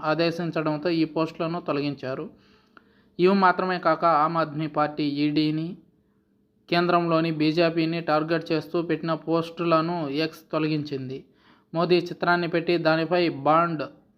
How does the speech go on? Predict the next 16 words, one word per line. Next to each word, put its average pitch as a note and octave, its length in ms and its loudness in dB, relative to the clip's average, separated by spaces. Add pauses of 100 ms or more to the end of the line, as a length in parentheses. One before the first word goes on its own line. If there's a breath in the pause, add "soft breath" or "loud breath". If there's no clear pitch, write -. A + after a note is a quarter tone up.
(200)
చోర్" F3 360 2 (120)
అంటూ D#3+ 300 -2
క్యాప్షన్తో E3 1000 -2
పెట్టిన D#3+ 320 -2
పోస్టును D#3+ 540 -2
ఎక్స్ D#3 340 -2 (100)
తొలగించింది. D3 720 -4 (420 soft breath)
ఇక E3+ 160 0
ఆ D#3+ 240 6
పోస్టులో F3 640 -2
ఈడీ E3 480 0
అరబిందో E3 540 0
ఫార్మా D#3+ 380 2
డైరెక్టర్ను D#3 680 -2
అరెస్టు D#3 380 -2
చేసిందని, D3 680 -4